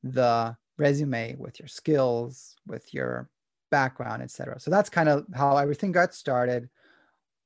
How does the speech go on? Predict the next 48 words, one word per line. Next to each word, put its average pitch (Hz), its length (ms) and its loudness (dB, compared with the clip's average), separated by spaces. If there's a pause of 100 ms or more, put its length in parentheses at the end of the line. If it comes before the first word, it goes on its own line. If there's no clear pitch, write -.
(180)
We 139 220 -2
liked 131 420 -2
crypto 147 380 0
just 135 220 -6
for 135 120 -4
what 131 180 0
it 127 80 -2
was, 127 360 0
like, 120 220 -2
as 120 180 -6
in 120 240 -8 (160)
investing, 135 640 -2
but 123 240 -4
then 131 140 -2
we 131 120 -4
found 127 320 -4
out 120 160 -2
that 123 140 -4
it 120 60 -8
actually 127 380 -2
has 120 240 -6
real 127 160 -4
life 123 300 -6
application - 680 -12
in 131 100 -8
solving 135 300 -8
a 131 60 -12
problem. 147 420 -4
And 123 80 -6
that's 123 180 -6
when 131 100 -8
we 131 100 -8
found 127 320 -8
out, 131 260 -2
okay, 143 280 -10 (300)
we 143 60 -8
can 147 240 -8
solve 131 160 -8
a 135 80 -4
problem, 67 420 -6
and 67 80 -8
that's 65 200 -6
especially - 340 -8
in 67 120 -8
the 69 100 -6
H - 180 -8
R 64 140 -4
world. 65 260 -6